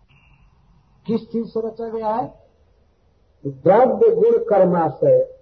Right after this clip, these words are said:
इसमें पांच द्रव्य लगे हैं जिनको पंच महाभूत कहते हैं। यह शरीर है, पृथ्वी, जल,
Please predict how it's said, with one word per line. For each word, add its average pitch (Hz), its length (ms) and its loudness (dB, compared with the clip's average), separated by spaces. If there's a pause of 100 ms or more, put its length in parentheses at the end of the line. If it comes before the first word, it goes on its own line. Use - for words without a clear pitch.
इसमें 196 280 -4
पांच - 400 0
द्रव्य 180 540 0
लगे 156 420 2
हैं 135 100 -12 (720)
जिनको 196 200 0
पंच 214 340 0
महाभूत 175 600 0
कहते 135 280 -2
हैं। 120 120 -12 (640)
यह 190 140 0
शरीर 185 440 4
है, - 80 2 (720)
पृथ्वी, 196 480 2
जल, 196 520 2